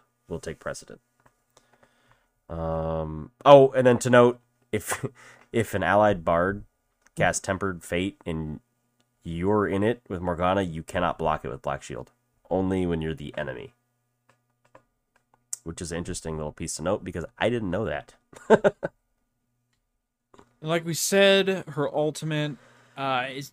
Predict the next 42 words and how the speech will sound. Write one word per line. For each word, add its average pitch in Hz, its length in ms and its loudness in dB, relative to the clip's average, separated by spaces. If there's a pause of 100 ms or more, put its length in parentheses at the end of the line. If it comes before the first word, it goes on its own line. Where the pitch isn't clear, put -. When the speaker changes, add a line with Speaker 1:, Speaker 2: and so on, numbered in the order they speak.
Speaker 2:
the 160 100 2
same. 170 720 0
It 143 180 -4
got 135 160 0
the 139 80 -4
little 135 220 -2
quality 135 360 2
of 127 120 -6
life 135 400 2
where 139 100 -6
she 135 140 -8
gains 127 180 -4
Speaker 1:
Yep. 95 160 -2
Speaker 2:
movement 131 280 -6
speed, 156 160 -6
up 180 260 -4
to 320 100 -4
fifty-five 170 920 -2
percent - 400 -6
movement 127 380 -4
speed 120 280 -6
at 113 180 -6
max 135 320 -4
rank 135 100 -4
Speaker 1:
Yes. 123 120 -6
Speaker 2:
of 123 60 -6
her 120 120 -4
ult. 110 120 -6
That, 123 140 -8
that's 127 280 -2
a, 185 220 -2
I 156 120 4
did 208 140 0
not 175 180 2
realize 151 320 0
it - 20 -6
was 127 120 -6
that 131 220 -4
much, 110 360 -8
'cause 156 120 -4
it 175 40 0
goes 190 300 4